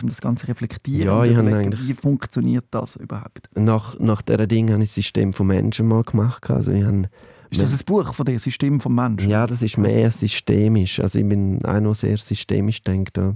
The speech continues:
Speaker 1: Mhm.
Speaker 2: Wir haben eine Masterarbeit geschrieben über das organisatorische Burnout.
Speaker 1: Mhm.
Speaker 2: Und dort haben wir schon, bin ich schon sehr viel, sagen wir mal, in die, die menschliche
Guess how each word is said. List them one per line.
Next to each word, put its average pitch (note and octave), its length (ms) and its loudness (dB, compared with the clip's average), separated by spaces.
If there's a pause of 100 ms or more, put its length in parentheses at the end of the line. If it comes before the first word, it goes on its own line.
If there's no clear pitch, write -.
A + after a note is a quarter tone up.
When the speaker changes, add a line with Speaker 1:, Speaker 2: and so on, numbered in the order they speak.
(220)
Speaker 1:
Mhm. E3 100 0 (220)
Speaker 2:
Wir F2+ 180 0
haben F#2+ 320 0 (240)
eine F2+ 140 0
Masterarbeit G2 720 0
geschrieben G#2 320 0
über F2 220 -4
das - 140 -10
organisatorische G2 640 -2
Burnout. G#2+ 520 2 (920)
Speaker 1:
Mhm. A#2 200 -4
Speaker 2:
Und G2 200 -2
dort G#2 140 2
haben G#2 100 4
wir G#2+ 60 4
schon, F#2+ 300 0
bin G2+ 160 2
ich G2 140 2
schon G2 140 0
sehr G2+ 300 0
viel, G#2+ 500 0 (220)
sagen G2 260 0
wir G2 100 2
mal, G2 80 2
in G2 120 2
die, F#2+ 480 0 (300)
die F#2 180 0
menschliche F#2+ 1500 0